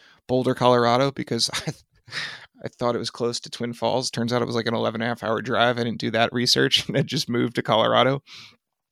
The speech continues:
Um, thought I was gonna go to the Prine every weekend. Realized that was not an intelligent thought. And, um, yeah, became pretty competent in, uh, just road tripping around Colorado and Moab. Those days I wouldn't trade for anything. That's what I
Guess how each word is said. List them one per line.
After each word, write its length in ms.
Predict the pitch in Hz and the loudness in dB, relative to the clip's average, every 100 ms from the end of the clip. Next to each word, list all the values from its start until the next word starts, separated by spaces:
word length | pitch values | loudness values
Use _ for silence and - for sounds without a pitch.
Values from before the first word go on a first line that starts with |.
| - | -12
Um, 220 | 120 113 113 | -6 -4 0
thought 140 | 135 | 0
I 20 | |
was 100 | 127 | 0
gonna 140 | 123 123 | -2 -2
go 80 | |
to 60 | 127 | -2
the 60 | 123 | -2
Prine 300 | 131 120 123 | -2 0 0
every 180 | 117 | 0
weekend. 420 | 117 117 117 117 117 _ - | 0 0 -2 -4 -6 _ -8
Realized 320 | 123 120 117 | -4 -2 -2
that 160 | 117 | -2
was 240 | 95 113 - 113 | -2 -4 -6 -10
not 380 | - 120 123 113 - | -8 -4 -2 -4 -6
an 120 | 117 | -8
intelligent 580 | 117 120 110 113 107 - | -4 -2 -2 -4 -8 -6
thought. 320 | 113 117 135 _ - - - _ - | -2 -2 -4 _ -20 -20 -20 _ -4
And, 300 | 127 127 127 | 0 2 2
um, 800 | 127 127 131 127 127 120 127 - | 4 4 4 2 -2 -4 -10 -8
yeah, 160 | 113 135 | 0 0
became 300 | 135 131 123 | 0 -4 -4
pretty 180 | 123 123 | -4 -4
competent 500 | 123 120 123 127 113 | -2 -4 -4 -6 -6
in, 180 | 127 123 | -8 -6
uh, 280 | 123 123 123 | -6 -6 -6
just 200 | 117 - | -8 -2
road 220 | 127 127 | 0 0
tripping 320 | 123 117 127 | -2 -4 -4
around 340 | 123 123 117 117 - | -2 -2 -4 -8 -8
Colorado 680 | - 120 127 123 127 139 139 | 2 4 6 6 4 2 0
and 260 | 127 101 123 _ _ _ - | -4 -6 -14 _ _ _ -6
Moab. 380 | 123 127 131 123 | 0 2 2 2
Those 160 | 135 | 0
days 200 | 131 120 | 2 0
I 40 | 120 | 0
wouldn't 220 | 123 110 | -2 -2
trade 180 | 113 113 | -4 -4
for 100 | - | -4
anything. 540 | 120 123 107 110 117 _ _ _ - | -4 -4 -8 -10 -12 _ _ _ -4
That's 220 | 151 - | -2 -2
what 160 | 160 160 | -2 0
I 200 | 139 | -2